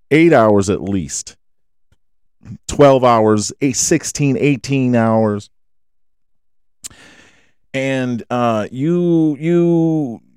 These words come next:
give your money right back to them. There's only, like, five people that own every fucking thing, and they're all fucking buddies.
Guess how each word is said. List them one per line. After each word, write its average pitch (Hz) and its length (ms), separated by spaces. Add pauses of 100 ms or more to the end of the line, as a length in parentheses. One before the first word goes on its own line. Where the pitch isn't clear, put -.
(320)
give 175 260
your 170 160
money 170 560
right 175 340
back 202 280
to 254 160
them. 90 440
There's 185 160
only, 233 220
like, 214 240
five 220 480
people 208 380
that 185 160
own 196 240
every 190 260
fucking 120 440
thing, 76 340
and 127 120
they're 165 140
all 180 240
fucking 175 440
buddies. 165 600